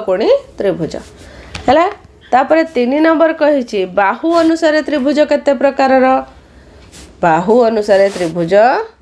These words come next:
ମଧ୍ୟ ତିନି ପ୍ରକାରର। ସେଗୁଡ଼ିକର ନାମ କ'ଣ ଲେଖିବା?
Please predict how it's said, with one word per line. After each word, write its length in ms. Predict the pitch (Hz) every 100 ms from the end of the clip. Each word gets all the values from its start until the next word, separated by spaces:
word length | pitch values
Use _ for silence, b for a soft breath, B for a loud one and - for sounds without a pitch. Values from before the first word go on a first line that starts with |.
| _ -
ମଧ୍ୟ 580 | 180 165 190 214 392 415
ତିନି 320 | 240 202 190
ପ୍ରକାରର। 760 | 185 170 165 170 170 185 233 220 - _ _ B B B B
ସେଗୁଡ଼ିକର 560 | 226 220 262 277 285 294
ନାମ 380 | 285 277 302 311
କ'ଣ 260 | 311 311 320
ଲେଖିବା? 480 | 320 311 320 311